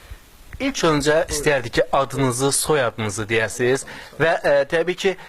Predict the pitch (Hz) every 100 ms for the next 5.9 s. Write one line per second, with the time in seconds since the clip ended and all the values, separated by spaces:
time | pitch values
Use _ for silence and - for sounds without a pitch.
0 | - 180 175 165 185 180 185 202 185 170
1 | - 147 147 - 156 147 127 123 143 147
2 | 135 135 143 147 135 143 143 135 147 139
3 | - 147 143 156 139 110 - 127 110 107
4 | 107 117 120 113 - 120 117 - - 123
5 | 147 120 123 120 117 131 127 151